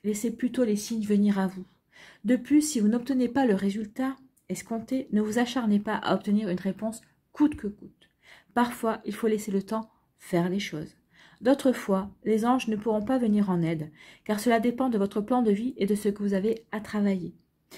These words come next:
Dans certains cas, la seule façon que les anges ont pour vous aider, c'est d'attendre à vos côtés. Leur présence à vos côtés peut vous calmer et vous permettre de passer ce temps d'attente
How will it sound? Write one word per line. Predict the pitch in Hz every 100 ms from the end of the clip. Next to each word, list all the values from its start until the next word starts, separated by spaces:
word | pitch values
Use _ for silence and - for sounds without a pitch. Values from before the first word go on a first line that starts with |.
| - - -
Dans | 196 202
certains | 220 214 220
cas, | 202 254 262
la | 208
seule | 208 233
façon | 240 233 254
que | 240
les | 202 196
anges | 190 -
ont | 226 240
pour | 214
vous | 185 190 185
aider, | 175 226 - - -
c'est | - 196
d'attendre | 196 196 214 196
à | 175
vos | 180
côtés. | - 170 - 180 - _ _ - -
Leur | 220
présence | 226 233 240 233
à | 208
vos | 208
côtés | 208 214 254 277
peut | -
vous | 202 202
calmer | 214 196 180 220 -
et |
vous | 196 208
permettre | 214 208 226 202
de | 185
passer | 196 190 226
ce | 226
temps | 208 202
d'attente | 190 190 214 233